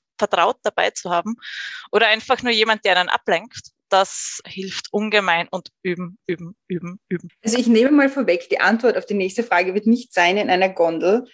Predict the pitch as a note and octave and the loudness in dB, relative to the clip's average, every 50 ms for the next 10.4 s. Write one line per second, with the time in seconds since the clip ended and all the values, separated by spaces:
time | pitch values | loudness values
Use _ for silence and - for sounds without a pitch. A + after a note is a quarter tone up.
0 | _ - F3+ G#3 B3+ D4+ C#4 A3 C4+ C4 - A#3 A3 G#3+ G#3+ G3+ G3+ - - G#3 | _ -4 -2 0 2 4 4 4 2 0 -2 -4 -2 0 2 2 2 2 0 2
1 | G3 G3+ G3 G3 A3+ C4+ B3 F#3+ D#3 F3+ - - G3 F#3+ G3 G3 G3 F#3+ F#3 F#3 | 2 2 2 2 2 2 4 2 2 0 -2 -4 -4 -2 -2 -2 0 0 0 0
2 | - F3 A3 G#3+ - - - - G#3+ G#3 - - F#3+ G3 G3 F#3 F3+ - - E3+ | 2 0 0 0 -2 -2 -2 0 0 0 0 -2 -2 0 0 -2 -2 0 -2 -4
3 | F3+ - - F#3+ F#3+ - G3 - - F3+ E3+ E3+ F3+ F3 - F#3+ F#3 F3+ F3+ F3 | -2 -4 -4 -4 -4 -4 -6 -4 0 2 2 2 2 2 2 2 2 2 2 2
4 | E3+ E3+ E3 F3+ F3+ - - - - G#3 - - G3+ F#3+ F#3+ - F3+ F#3 - - | 0 0 -2 -4 -4 -6 -6 -4 -4 -4 -2 -2 -2 -2 -2 -4 -4 -4 -4 -4
5 | - - - _ - F3 F3 F3+ F#3 G3 G3 G3 G3 F3+ D#3+ - - D#3+ F#3 F3+ | -6 -10 -8 _ 0 2 2 4 4 2 2 4 2 2 2 0 -2 -2 -4 -4
6 | - - F#3 G3+ G3+ F3 D#3 E3 D#3 D#3 E3 F3 F3 - F3 E3 - E3 D#3 D3 | -6 -2 2 4 4 6 6 4 4 2 0 -2 -6 -10 -12 -10 -10 -10 -10 -10
7 | - - - - - D3+ D#3 D#3+ - F3+ E3 - - _ - F3+ E3 - _ _ | -12 -14 -12 -8 -6 -6 -6 -6 -6 -6 -8 -8 -10 _ -4 -2 -2 -2 _ _
8 | _ _ - - - G#3+ - - - - B3 A3+ - - - G#3 F#3 F3 - - | _ _ 0 0 0 -2 -4 -8 -2 0 0 0 0 -2 -4 -4 -4 -4 -6 -8
9 | - F3 D#3 D#3+ F#3 G#3+ G#3 E3+ D#3 D3 C#3+ D3 D3+ D3+ D3+ D#3+ E3 F3 F#3 G3+ | -6 -4 0 2 2 2 2 2 0 2 2 2 2 2 2 4 4 4 4 6
10 | A#3 B3+ C4+ D4 D#4 E4 F4 F#4 | 6 6 6 6 6 4 4 2